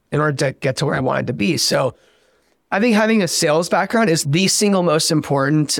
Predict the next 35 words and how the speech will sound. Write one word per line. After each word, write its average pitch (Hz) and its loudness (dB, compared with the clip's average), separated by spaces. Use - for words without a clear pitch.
skill - 0
set 143 0
that 127 0
a 120 -2
founder 131 0
could 120 -2
have. 131 -2
I - -4
think 139 -2
that - -8
everyone 139 0
that 127 -2
wants 113 0
to 139 -2
start 135 0
a - -4
business 135 -2
should 135 -2
either 143 2
go 147 0
get 196 2
a 202 0
sales 156 0
job 147 0
or 143 0
they 139 0
should 135 0
at 135 0
least, 143 0
like, 143 -2
like, 131 -4
start 156 -2
selling 156 0
something. 160 0
Like, 147 -4